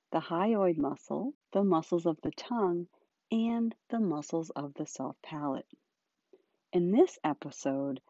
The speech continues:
we will review the muscles involved in facial expression. We'll also take a look at how this information translates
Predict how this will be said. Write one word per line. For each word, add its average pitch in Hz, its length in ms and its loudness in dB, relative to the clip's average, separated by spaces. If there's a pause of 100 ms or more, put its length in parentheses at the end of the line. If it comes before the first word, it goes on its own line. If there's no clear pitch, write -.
(320)
we 185 280 4
will 170 400 2
review 156 540 2
the 139 80 -2
muscles 156 540 0
involved 143 760 -4
in 170 280 -4 (240)
facial 156 520 0
expression. - 840 -6 (1120)
We'll 185 280 4 (100)
also 262 320 2
take - 240 -2
a 143 60 -2
look 135 340 0
at 165 120 -2
how 170 380 -2
this 220 240 -2
information 151 800 0
translates 175 880 -2